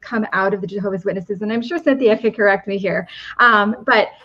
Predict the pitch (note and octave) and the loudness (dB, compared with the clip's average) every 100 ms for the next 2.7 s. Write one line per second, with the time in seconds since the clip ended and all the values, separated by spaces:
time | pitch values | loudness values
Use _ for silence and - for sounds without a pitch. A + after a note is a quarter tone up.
0 | _ A3+ C4+ E4 E4 - C#4+ C#4 C#4 A#3 | _ 4 6 6 4 2 6 6 4 -2
1 | C4+ B3+ A3+ - A#3 A#3 B3 A3+ A#3+ A#3 | -6 -4 -8 -6 -10 -6 -2 0 0 -2
2 | - G#3+ - F#3+ A3 B3+ _ | -2 -6 -2 -2 -2 -4 _